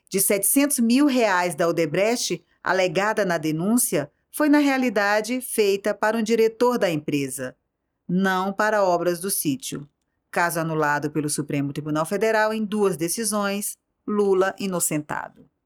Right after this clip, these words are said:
Caso do terreno do Instituto Lula. A defesa provou que o Instituto nunca recebeu doação de terreno, ao contrário do que diz a denúncia da Lava Jato,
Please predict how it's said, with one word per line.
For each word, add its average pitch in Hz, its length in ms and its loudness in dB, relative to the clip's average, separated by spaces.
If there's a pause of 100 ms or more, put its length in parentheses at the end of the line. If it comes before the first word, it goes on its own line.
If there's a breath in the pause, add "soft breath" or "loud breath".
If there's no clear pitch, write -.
(220)
Caso 269 360 2
do 277 120 4
terreno 247 480 2
do 220 100 0
Instituto 240 500 0
Lula. 202 520 2 (560 soft breath)
A 165 120 0
defesa 208 580 2
provou 175 680 2
que - 140 -4
o 220 40 2
Instituto 247 580 0
nunca 302 420 4
recebeu 247 560 4
doação 220 380 2
de 208 120 -6
terreno, 180 640 -2 (240)
ao 180 160 2
contrário 208 640 2
do 190 140 -2
que 202 140 -6
diz 170 200 -4
a 202 80 2
denúncia 208 580 2
da 170 100 0
Lava 151 300 0
Jato, 139 500 -6